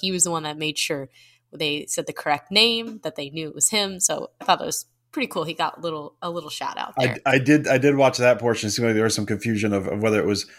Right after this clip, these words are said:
Speaker 2: Packers P or Big P, but, but Ty kept him straight,
Speaker 1: Yeah.
Speaker 2: kept him on message until they made sure it was Big B. So I, I, I certainly appreciated that.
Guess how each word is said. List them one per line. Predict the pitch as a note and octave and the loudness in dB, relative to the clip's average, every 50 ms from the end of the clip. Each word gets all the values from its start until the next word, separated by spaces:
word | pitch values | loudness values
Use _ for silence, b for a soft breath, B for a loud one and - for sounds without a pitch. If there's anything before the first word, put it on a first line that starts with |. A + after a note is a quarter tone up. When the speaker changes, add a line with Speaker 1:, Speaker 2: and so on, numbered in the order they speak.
| B B | B B
Speaker 2:
Packers | - C#3 C3+ A#2+ - C3+ - | 2 2 2 4 4 0 0
P | - - - C#3 C3+ B2+ B2 | 0 2 4 4 6 6 6
or | A#2 | 4
Big | G#2+ G2 B2+ A#2+ A#2+ A2 - | 4 4 2 2 2 0 0
P, | - B2+ A#2+ A#2 A2+ | 2 2 4 4 4
but, | G2 G#2+ G2+ F#2 | 4 2 0 2
but | - A2 G2 - | 0 -2 -4 -2
Ty | A#2+ B2 B2+ C#3 | 2 4 4 4
kept | C3+ - E3+ D#3 - | 6 6 4 4 4
him | D#3+ D3+ | 0 -2
straight, | - - - E3 E3+ F#3 F3+ - - B B B G3+ | 0 2 4 6 6 6 4 0 -4 B B B -6
Speaker 1:
Yeah. | G3+ E3+ - - - | -6 -6 -6 -4 -2
Speaker 2:
kept | - - - D#3 | -2 0 4 4
him | D3 | 4
on | C#3 C3+ | 6 6
message | C#3 C#3+ - - - D#3+ C3 B2 | 6 6 4 4 4 2 2 0
until | A#2+ - B2 A2+ | 0 2 2 2
they | A#2 | 4
made | A#2 A#2 G#2+ | 2 2 2
sure | - B2 A#2+ | 2 2 4
it | A2+ | 4
was | A2+ G#2+ | 4 4
Big | F#2+ A#2 A#2 A2+ G#2 | 2 2 2 2 2
B. | A2+ G#2 F#2 | 2 2 2
So | F2 G2 G#2 G2+ | 2 2 2 4
I, | G#2 G#2+ | 4 4
I, | F#2+ D#2+ G#2 G#2+ G#2+ G#2 G2 G#2 | 4 4 4 4 4 4 4 2
I | G#2 | 2
certainly | G2+ - B2+ A2 G#2+ A2 | 2 2 0 0 2 0
appreciated | G#2+ G#2 - G2 - - F#2+ F#2+ G2 | 0 0 -2 -4 -2 -2 -2 -2 -2
that. | G2+ G2 - | -4 -4 -6